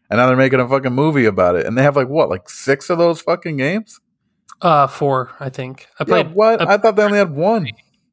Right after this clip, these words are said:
Speaker 2: Dude, you can just play the new Tomb Raiders. The, they're the same thing.
Speaker 1: Are they?
Speaker 2: <clears throat> Mm-hmm.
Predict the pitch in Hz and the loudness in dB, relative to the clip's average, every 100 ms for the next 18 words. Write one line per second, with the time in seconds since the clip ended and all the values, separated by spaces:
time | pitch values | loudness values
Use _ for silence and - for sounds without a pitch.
0 | _ _ _ _ _ _ _ _ _ _ | _ _ _ _ _ _ _ _ _ _
1 | _ _ _ _ - - - - - - | _ _ _ _ -20 -20 -20 -20 -20 -10
2 | 190 180 190 233 220 214 233 208 208 190 | -2 0 2 0 0 0 0 2 0 2
3 | 202 208 123 123 123 - - 131 127 135 | 2 0 -2 -6 -12 -14 -6 -4 -2 -2
4 | 139 131 - 139 131 143 131 - _ _ | -2 -4 -4 -4 -4 -6 -6 -12 _ _
5 | - 110 139 196 226 165 127 _ _ _ | -6 0 2 2 2 0 -4 _ _ _
6 | _ - 131 131 | _ -16 -14 -12